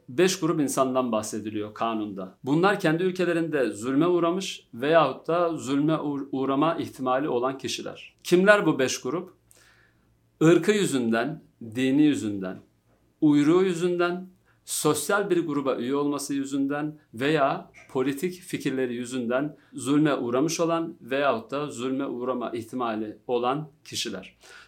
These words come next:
Dolayısıyla bu saydığımız beş grup kanunun kapsamı alanında değerlendirilen, kanunun koruma grubu altına giren gruplar olarak kabul ediliyor. Örnek vermek gerekirse dini yüzünden,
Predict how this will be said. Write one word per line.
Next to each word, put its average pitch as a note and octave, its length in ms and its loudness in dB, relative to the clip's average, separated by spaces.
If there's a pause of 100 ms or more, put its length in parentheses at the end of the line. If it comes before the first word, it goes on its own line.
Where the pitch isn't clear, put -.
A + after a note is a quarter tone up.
(120)
Dolayısıyla F3 640 4
bu E3 80 0
saydığımız E3 800 2
beş - 260 0
grup C#3 360 -6 (460)
kanunun C#3+ 640 2
kapsamı D3+ 440 -2
alanında A#2 520 -2
değerlendirilen, A#2 840 -4
kanunun C#3 640 -4
koruma C#3 400 -2
grubu C3+ 480 -4
altına B2+ 380 0
giren C#3 420 -4 (240)
gruplar C#3 320 0
olarak C#3 320 0
kabul C3 220 -4
ediliyor. G#2+ 440 -4 (180)
Örnek F3 320 4
vermek F#3 340 4
gerekirse E3 680 2 (120)
dini D3 320 6
yüzünden, A#2 640 0